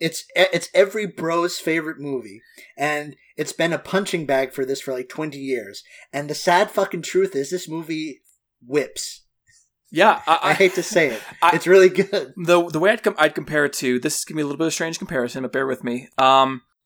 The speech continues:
Speaker 1: Mm-hmm.
Speaker 2: I would compare this to be th-
Speaker 1: What? You making a strange comparison?
Speaker 2: <laughs> Um, a f-
Speaker 1: Making a weird reference?
Speaker 2: a film version of the video game BioShock, by which I mean it is a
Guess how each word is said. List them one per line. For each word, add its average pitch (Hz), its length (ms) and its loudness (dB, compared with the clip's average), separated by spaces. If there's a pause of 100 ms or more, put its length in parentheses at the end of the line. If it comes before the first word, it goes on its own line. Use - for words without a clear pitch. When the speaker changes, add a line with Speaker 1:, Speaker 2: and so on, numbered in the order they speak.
(220)
Speaker 1:
Mm-hmm. 170 260 -10
Speaker 2:
I 160 120 8
would 202 120 0
compare 190 320 0
this 165 420 -2
to - 120 -10
be 165 180 -4
th- 139 120 -8 (180)
Speaker 1:
What? 196 220 4
You 214 100 4
making 208 300 4
a 175 40 4
strange 180 260 0
comparison? 175 580 0 (180)
Speaker 2:
<laughs> - 220 -16
Um, 165 300 8 (140)
a 160 100 2
f- - 180 -6
Speaker 1:
Making 190 180 6
a 175 80 6
weird 165 300 6
reference? 180 360 2
Speaker 2:
a 165 120 6
film 208 440 0
version 139 640 2 (460)
of 143 340 6
the 147 120 0
video 165 280 2
game 143 480 -2
BioShock, 127 720 0 (280)
by 131 120 6
which 175 180 6
I 220 80 6
mean 180 420 2 (600)
it 156 120 6
is 147 200 4
a 127 240 4